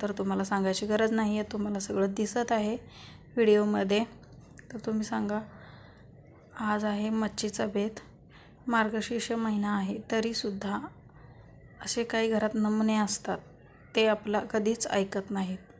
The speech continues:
त्याच्यामुळे आपण जास्त कटकट करायची नाही, ज्यांची इच्छा आहे त्यांना खाऊ द्यायचं. चला, पुढं आपण रेसिपी बघूया.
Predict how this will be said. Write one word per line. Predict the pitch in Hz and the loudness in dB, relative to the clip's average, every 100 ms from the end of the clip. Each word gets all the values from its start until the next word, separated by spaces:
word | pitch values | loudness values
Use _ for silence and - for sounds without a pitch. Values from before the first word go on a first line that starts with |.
| - - - - - - - | -20 -20 -20 -20 -20 -20 -4
त्याच्यामुळे | 208 - 220 214 208 | -4 -2 -4 -2 0
आपण | 202 214 214 | -2 0 0
जास्त | 208 202 - 214 | 0 -4 -4 -4
कटकट | 208 - 214 - | -4 -2 -6 -2
करायची | 214 208 202 - | -2 0 -4 -4
नाही, | 214 202 220 - | -4 -2 -6 -2
ज्यांची | 202 196 190 226 | 2 2 2 0
इच्छा | 214 214 214 | 0 0 -2
आहे | 196 208 | -2 -2
त्यांना | 214 196 214 254 | -2 0 -2 -4
खाऊ | - 240 220 | 0 4 4
द्यायचं. | 196 180 - - - - - - - | 4 0 -4 -12 -18 -20 -20 -14 2
चला, | 226 233 277 - - | 4 4 2 -6 -6
पुढं | - 220 247 - - | 2 2 2 -2 -14
आपण | - 196 226 | -4 -2 2
रेसिपी | 262 269 240 220 196 | 4 6 6 4 2
बघूया. | 165 160 165 | 0 -6 -10